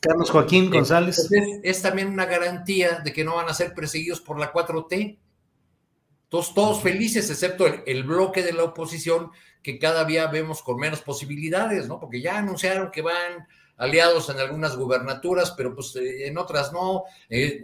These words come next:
Speaker 2: Oaxaca, espérennos tantito, ahí, este, los intereses del, del gobernador Murad y su papá juegan más que cualquier otra cosa, y, y los Murad están muy empeñados en que, eh, el señor Bolaños gane la encuesta, aunque parece que pues ya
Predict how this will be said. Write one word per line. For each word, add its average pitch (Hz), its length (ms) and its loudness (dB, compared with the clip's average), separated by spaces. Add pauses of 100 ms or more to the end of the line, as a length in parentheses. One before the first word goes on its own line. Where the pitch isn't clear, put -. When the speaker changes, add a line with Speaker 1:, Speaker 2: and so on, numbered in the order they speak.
Speaker 2:
Oaxaca, 170 360 4
espérennos 147 500 4
tantito, 175 760 0
ahí, 147 340 -2 (280)
este, 117 500 -6
los 120 240 -4
intereses 135 600 0
del, 113 400 -4 (460)
del 123 360 2
gobernador 131 540 4
Murad 147 420 0
y 131 80 -6
su 131 200 -8
papá 160 500 0
juegan 139 440 2
más 143 220 0
que 117 140 -6
cualquier 117 320 -4
otra 131 260 -4
cosa, 180 540 0 (120)
y, 131 400 -4
y 127 40 -2
los 123 180 0
Murad 147 300 0
están 147 260 0
muy 151 160 -2
empeñados 151 680 -2
en 107 120 -6
que, 104 360 -6 (240)
eh, 98 680 -8 (380)
el 110 120 -14
señor 135 320 0
Bolaños 143 480 4
gane 131 260 2
la 131 80 6
encuesta, 143 680 2
aunque 107 340 -6
parece 120 380 -2
que 123 100 -8
pues 98 220 -10
ya 110 300 -2